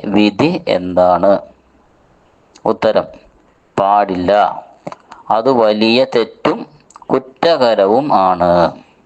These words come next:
ചോദ്യം ആറ്. മതപരമായ ഉദുർ അഥവാ കാരണങ്ങളൊന്നുമില്ലാതെ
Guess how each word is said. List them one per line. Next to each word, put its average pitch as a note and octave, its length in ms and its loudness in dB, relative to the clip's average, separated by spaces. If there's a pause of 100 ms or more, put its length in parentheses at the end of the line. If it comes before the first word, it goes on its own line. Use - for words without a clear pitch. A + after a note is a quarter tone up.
(1160)
ചോദ്യം D#3 460 0 (220)
ആറ്. A2 380 2 (1000)
മതപരമായ D#3+ 960 2 (260)
ഉദുർ B2+ 300 0 (640)
അഥവാ B2 360 2 (420)
കാരണങ്ങളൊന്നുമില്ലാതെ B2+ 2000 2